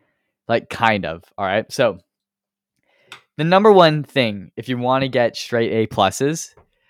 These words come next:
the number one rule there's, is that you have to realize there's no hack. You literally just have to prioritize school over everything else. School needs to be, like, one of your top priorities up there. So this means, I'm sorry,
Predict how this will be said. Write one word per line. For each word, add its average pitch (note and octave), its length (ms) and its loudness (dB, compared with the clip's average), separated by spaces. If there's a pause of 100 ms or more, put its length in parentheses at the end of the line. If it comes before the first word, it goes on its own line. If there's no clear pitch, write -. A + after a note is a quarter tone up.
(160)
the A#2+ 80 -6
number C#3+ 280 4
one C#3+ 240 4
rule A#2 460 0 (1400)
there's, B2 300 2
is C3+ 180 4
that C3+ 80 8
you C3+ 60 6
have C3+ 100 4
to C3+ 80 0
realize B2 260 6 (140)
there's B2 240 2
no C#3+ 160 6
hack. G#2+ 480 4 (120)
You A#2+ 200 4
literally A#2+ 360 8
just D3 160 6
have C3 140 8
to C#3+ 100 2
prioritize A#2+ 680 4
school A2+ 580 0
over A2 260 4
everything G#2+ 480 0
else. - 400 -4 (140)
School B2+ 360 2
needs C#3 200 2
to B2+ 80 -2
be, B2 120 2
like, A2+ 160 2
one A2+ 280 -2
of A#2+ 100 -4
your A#2 140 -2
top G#2 340 -2
priorities F#2 680 -4
up - 180 -12
there. F2+ 200 -8 (120)
So A2 380 4 (360)
this C3 200 2
means, B2+ 500 -2
I'm A#2+ 120 0
sorry, B2 640 2